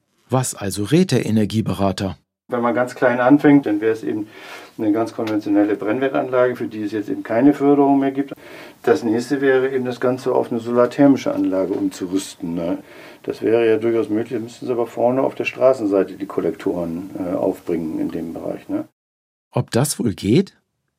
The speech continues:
Speaker 1: Die Dachschräge zeigt nach Süd-Südwest, eigentlich eine ideale Ausrichtung. Allerdings gibt es genau in der Mitte eine Gaube.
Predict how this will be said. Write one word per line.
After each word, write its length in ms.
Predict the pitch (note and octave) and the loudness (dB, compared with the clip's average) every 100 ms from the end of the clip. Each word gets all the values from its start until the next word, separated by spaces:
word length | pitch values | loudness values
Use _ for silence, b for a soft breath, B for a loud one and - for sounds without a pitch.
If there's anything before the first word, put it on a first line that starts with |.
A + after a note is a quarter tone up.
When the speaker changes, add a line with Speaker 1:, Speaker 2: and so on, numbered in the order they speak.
| _ _ _ _ _ b b b - | _ _ _ _ _ b b b -6
Speaker 1:
Die 120 | G#2+ | -4
Dachschräge 640 | F#2+ - - D#3+ D3+ D3+ | -4 -2 2 4 6 4
zeigt 280 | - C#3+ C#3 | 4 0 2
nach 120 | C#3 | 0
Süd-Südwest, 880 | - C3 C#3 C#3 C3 D#3 D3 - - | 0 -2 0 -2 0 -2 -2 -6 -10
eigentlich 600 | - A#2+ C3+ C3+ D3+ - - | -2 -2 0 0 -2 -4 -4
eine 240 | C3 C#3 | 0 2
ideale 600 | B2+ - C3 F#2 F2+ A2 | 2 0 0 -2 -4 -2
Ausrichtung. 640 | - C#3 - G2 - G2 - _ _ _ _ _ _ _ b b b b | -2 -2 -4 -6 -6 -8 -8 _ _ _ _ _ _ _ b b b b
Allerdings 600 | - C3+ C3 D#3 - - | 0 0 0 -2 -2 -6
gibt 180 | - - | -6 -2
es 140 | C#3 | -2
genau 360 | - B2 B2 C#3+ | 0 2 2 0
in 120 | A#2 | 0
der 120 | A#2+ | 0
Mitte 420 | A2+ C#3 D#3 A#2 - | 2 2 0 -4 -4
eine 200 | G2+ A2 | -4 0
Gaube. 480 | C3+ C#3+ B2 E2+ | 0 0 -2 -10